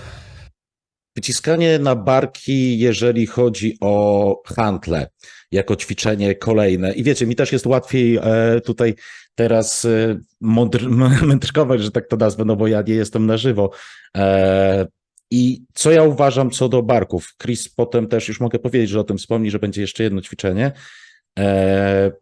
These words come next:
moim zdaniem niekoniecznie, że można by było użyć troszkę lepsze ćwiczenie, jako że, e, większość osób i tak przy wyciskaniu handli będzie angażowało te barki, przód barku wystarczająco,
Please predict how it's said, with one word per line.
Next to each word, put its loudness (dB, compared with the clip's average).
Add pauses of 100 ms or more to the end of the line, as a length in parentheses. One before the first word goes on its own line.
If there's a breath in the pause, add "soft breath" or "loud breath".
(1080)
moim 2
zdaniem 2
niekoniecznie, 0
że 2
można 0
by 0
było 2
użyć -4
troszkę -4
lepsze -2
ćwiczenie, -8
jako -6
że, -6 (520 loud breath)
e, -2
większość -4
osób -4
i -8
tak -2
przy -10
wyciskaniu -6
handli -6
będzie -4
angażowało -2
te -6
barki, -6
przód -6
barku -2
wystarczająco, -4